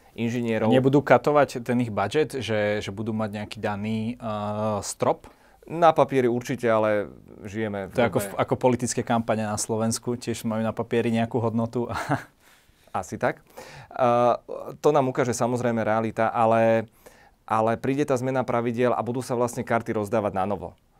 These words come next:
Speaker 1: Čiže opäť rozdiely v úvode sezóny, v prvej sezóne budú oveľa väčšie, ako sú teraz, ale možno niekto trafí nejakú vychytávku ako Brown G P, dvojitý difuzor,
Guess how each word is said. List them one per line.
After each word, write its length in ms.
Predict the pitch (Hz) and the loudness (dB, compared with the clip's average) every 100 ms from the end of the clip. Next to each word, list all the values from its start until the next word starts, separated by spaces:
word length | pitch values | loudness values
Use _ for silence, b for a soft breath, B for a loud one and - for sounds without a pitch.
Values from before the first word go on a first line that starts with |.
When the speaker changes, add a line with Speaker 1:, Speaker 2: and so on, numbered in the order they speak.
| _ _ _ _ - | _ _ _ _ -12
Speaker 1:
Čiže 240 | 113 117 | -4 0
opäť 320 | 143 143 110 | 0 0 2
rozdiely 480 | 120 127 127 135 135 | 4 2 4 4 4
v 80 | 120 | 0
úvode 320 | 123 131 120 | 2 2 2
sezóny, 640 | 117 120 127 123 123 117 92 | 0 2 2 2 0 0 -4
v 80 | |
prvej 240 | - 117 117 | -4 0 0
sezóne 320 | 113 113 117 | -2 -4 -2
budú 240 | 113 113 | -2 -2
oveľa 320 | 135 123 127 117 | 0 6 6 6
väčšie, 240 | 139 - 120 110 | 4 2 2 2
ako 120 | 120 | 0
sú 160 | 120 117 | -6 0
teraz, 480 | 113 127 160 - _ b b b | 2 2 0 -6 _ b b b
ale 160 | 127 | 2
možno 320 | 131 175 180 147 | 6 6 6 2
niekto 320 | 151 160 147 | 2 2 2
trafí 400 | 143 156 - 151 | 6 4 4 0
nejakú 320 | 131 131 127 | 2 0 -2
vychytávku 880 | 120 156 220 143 120 113 113 101 - | 0 0 0 4 4 4 -4 -8 -8
ako 320 | 104 - 113 | -8 -4 -2
Brown 240 | 117 127 | 0 0
G 160 | 123 123 | 0 -4
P, 160 | 123 135 | -2 -4
dvojitý 400 | 110 120 127 120 | 0 0 0 -2
difuzor, 560 | 143 135 110 147 185 | -2 -2 2 4 4